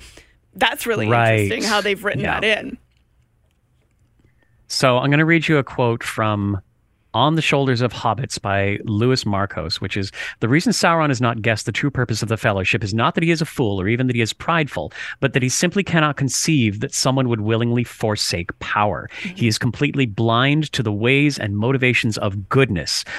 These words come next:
Speaker 2: Such light is too bright for his darkened eyes to fathom."
Speaker 1: Oh.
Speaker 2: So
Speaker 1: Oh. That's it. Okay, this is another thing that I loved is, so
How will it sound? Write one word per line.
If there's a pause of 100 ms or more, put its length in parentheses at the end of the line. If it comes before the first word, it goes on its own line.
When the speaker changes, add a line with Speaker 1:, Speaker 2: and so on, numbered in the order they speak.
Speaker 2:
Such
light
is
too
bright
for
his
darkened
eyes
to
fathom." (100)
Speaker 1:
Oh. (160)
Speaker 2:
So
Speaker 1:
Oh. (800)
That's
it.
Okay,
this
is
another
thing
that
I
loved (520)
is, (180)
so